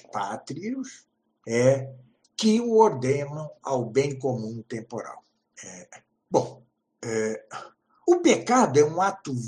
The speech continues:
voluntário, ou contra as leis pátrias,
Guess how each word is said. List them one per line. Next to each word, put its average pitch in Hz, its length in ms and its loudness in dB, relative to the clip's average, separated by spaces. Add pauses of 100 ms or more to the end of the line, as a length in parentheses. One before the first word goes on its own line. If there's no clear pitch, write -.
(120)
voluntário, 196 1000 -4 (580)
ou 302 240 6
contra 180 440 2
as 123 100 0
leis 107 360 -2
pátrias, 320 720 0